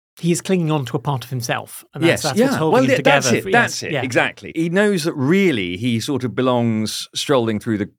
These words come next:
Speaker 2: the grounds of
Speaker 1: Yeah.
Speaker 2: his father's very large house in Shropshire or something.
Speaker 1: Mm-hmm.
Speaker 2: That, that, that all of this that's happening to him, that's not real. This isn't real.
Speaker 1: Yeah.
Speaker 2: That's real. And, and I guess it's that ability to hold on
Speaker 1: Yeah.
Speaker 2: to that.
Speaker 1: Yeah,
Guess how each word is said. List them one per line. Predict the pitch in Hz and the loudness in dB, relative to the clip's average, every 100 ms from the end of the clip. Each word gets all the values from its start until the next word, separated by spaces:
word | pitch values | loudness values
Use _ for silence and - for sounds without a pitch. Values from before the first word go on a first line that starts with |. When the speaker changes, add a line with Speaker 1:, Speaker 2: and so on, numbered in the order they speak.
| _ | _
Speaker 2:
the | - 101 | -4 -4
grounds | - 117 113 107 101 | 0 2 2 2 -2
of | 92 | -4
Speaker 1:
Yeah. | 98 | -4
Speaker 2:
his | 101 | -2
father's | 110 107 98 | 0 0 0
very | 107 101 | 0 2
large | 95 95 95 | 2 0 -2
house | 107 95 - | -4 -4 -8
in | |
Shropshire | 92 110 - - 82 | -4 -2 -2 -6 -8
or | 76 | -8
something. | - 78 - - | -10 -14 -16 -12
Speaker 1:
Mm-hmm. | 170 | -6
Speaker 2:
That, | 127 110 117 | -2 -2 0
that, | 131 120 - | 0 0 -4
that | 107 127 | -2 0
all | 170 156 151 | 4 4 4
of | 123 | 2
this | 113 92 87 - - - _ - _ | 0 0 -2 -4 -6 -10 _ -20 _
that's | 117 113 | -6 -2
happening | 127 104 101 95 | -2 -2 -6 -6
to | 104 87 | -6 -6
him, | 80 73 67 - _ _ _ - | -8 -10 -14 -20 _ _ _ -2
that's | 143 123 127 | -2 -2 -4
not | 110 | -4
real. | 101 85 71 | -4 -6 -6
This | 76 147 143 | -2 -2 -2
isn't | 92 92 | -6 -6
real. | 82 64 50 - | -8 -8 -10 -16
Speaker 1:
Yeah. | 139 117 _ _ _ _ | -20 -20 _ _ _ _
Speaker 2:
That's | 120 117 - | 0 0 -4
real. | 113 98 | -4 -2
And, | 107 113 | -2 -4
and | 110 113 | -4 -2
I | 113 | -2
guess | 117 143 156 - | -4 -4 -6 -6
it's | - - | -10 -12
that | 143 | -12
ability | 107 135 127 120 | -8 -4 -4 -4
to | 107 | -10
hold | 104 123 104 | -6 -4 -2
on | 110 | -2
Speaker 1:
Yeah. | 107 | -4
Speaker 2:
to | - | -8
that. | 58 50 - _ _ | -10 -12 -20 _ _
Speaker 1:
Yeah, | - | -20